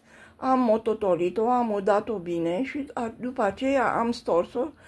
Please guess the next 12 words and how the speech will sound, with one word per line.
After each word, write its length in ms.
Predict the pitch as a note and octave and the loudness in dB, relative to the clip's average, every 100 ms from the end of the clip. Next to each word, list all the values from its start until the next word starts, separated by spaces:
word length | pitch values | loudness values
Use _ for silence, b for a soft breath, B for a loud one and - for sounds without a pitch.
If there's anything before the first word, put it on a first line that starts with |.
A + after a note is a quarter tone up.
| B B | B B
și 160 | - D4+ | -4 2
am 220 | C#4 B3 | 2 2
pus-o 320 | B3 C4 D4 | 0 -2 0
în 260 | A#3 A#3 B3 | 0 2 2
tavă. 460 | A3+ D#3 C#3 - - b b b b | 4 4 4 -2 -6 b b b b
Acum 840 | - C#4 C4+ A#3+ G#3+ F#3+ A3 D4 D4+ | -2 0 0 0 0 0 0 0 0
am 300 | C4+ C4 C#4 | -2 0 0
să 220 | C4+ A#3 | 0 -2
pun 600 | G#3+ G#3 E3 D#3 F3 C4 b b b b b _ _ | -2 -6 -2 -2 -2 -4 b b b b b _ _
aluatul 680 | - B3 A#3+ B3+ C4+ C4+ A#3+ | -10 -2 0 0 -2 -4 -8
pentru 680 | G#3+ B3 A#3 A3+ A3 G3+ G3 | -6 -4 -2 -4 -4 -4 -4
prăjitură 1080 | G#3 G3 F3+ F3+ E3+ D#3+ D#3+ D#3 D#3 F#3 | -4 -4 -4 -6 -8 -8 -6 -2 -2 -2